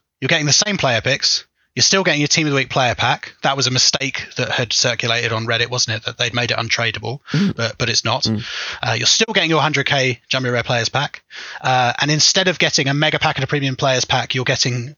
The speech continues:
Speaker 1: uh, fifty K, a rare players pack.
Speaker 2: Mm.
Speaker 1: So it feels like a slight nerf. And the, um, uh, champions points for helping you requalify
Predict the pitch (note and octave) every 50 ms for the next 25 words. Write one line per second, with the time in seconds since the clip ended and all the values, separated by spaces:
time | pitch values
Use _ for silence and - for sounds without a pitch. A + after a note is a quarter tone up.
0 | _ _ _ - C3 B2 A2+ A2+ A2+ G#2+ G#2+ - - D#3 - - - B2 A#2 A#2
1 | A#2 B2 C3 B2 A#2 - B2 A#2 G#2+ G#2+ - - A#2+ A2+ - - - _ _ _
2 | - - - - - - - B2+ A#2+ A2+ A2+ - - D3 C#3+ C#3 C3+ C3+ B2 -
3 | _ _ - G3 F#3+ - - - - _ _ _ - C#4+ B3+ G3+ D#3 E3 D#3 D#3
4 | - - D#3+ C3 B2 A#2 A2+ A#2 - - - - _ _ _ _ _ _ _ _
5 | _ - - - D#3+ D#3+ D#3 - D#3+ D#3+ D#3 D3+ D#3 D3+ D3 C#3+ D3 D3+ D3 C#3+
6 | - - - - - - - - - - - D3 C#3 C3 C3 - - - D#3+ D#3
7 | C#3 C3+ - - - C#3+ B2+ B2 - - - - - - - - - - C3+ B2+
8 | A#2+ A2+ C3+ D#3 C#3 - C#3+ C3+ B2+ B2 B2 B2+ B2+ - D#3 D3 C3+ A#2+ - -
9 | A2 A2 A2 A2 A#2